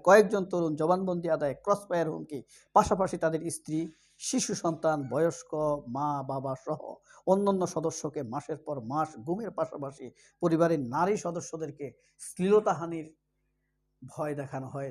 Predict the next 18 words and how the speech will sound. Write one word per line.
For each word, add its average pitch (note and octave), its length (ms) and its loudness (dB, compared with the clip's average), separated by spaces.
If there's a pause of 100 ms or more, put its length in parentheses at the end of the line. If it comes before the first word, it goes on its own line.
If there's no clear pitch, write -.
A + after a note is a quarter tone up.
(160)
ধর্ষণের C#3+ 500 -10
ভয় A#2+ 280 -14
দেখানো A#2 320 -16
হয়। A2 220 -18 (360)
অথচ D#3+ 320 -8 (480)
হয়তো F3+ 320 -2 (520)
অনেককে F3 580 -8 (100)
এভাবে D3+ 280 -4
ধর্ষণ C3+ 480 -10
তারা C3+ 280 -10 (380)
করেছে, E3+ 380 -6 (600)
কারণ F3 220 -8
তারা E3 220 -8 (440)
ছাত্রলীগের D3+ 800 -6
প্রেতাত্মা, C#3 540 -10 (380)
আওয়ামী F#3 320 0
লীগ G3+ 180 -6
যুবলীগের C#3 500 -6